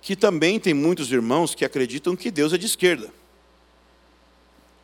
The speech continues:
Que Deus é de esquerda porque o negócio é o coletivo, o negócio é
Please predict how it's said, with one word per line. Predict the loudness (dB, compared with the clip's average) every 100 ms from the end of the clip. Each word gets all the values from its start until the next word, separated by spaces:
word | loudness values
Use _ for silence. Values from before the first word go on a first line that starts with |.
| -20 -20 -20 -20 -20 _
Que | -10
Deus | -6 -4
é |
de | -6
esquerda | -10 -2 4 6 8 6 2
porque | 0 -2 -4 -2 -2 0 -2 -2
o |
negócio | -4 -6 0 2 2 -2 0
é | 2 2
o | 0
coletivo, | 0 -2 -2 -6 -8 -2 -2 -2 -2
o | -2
negócio | -2 0 2 2 0 -2 2
é | 2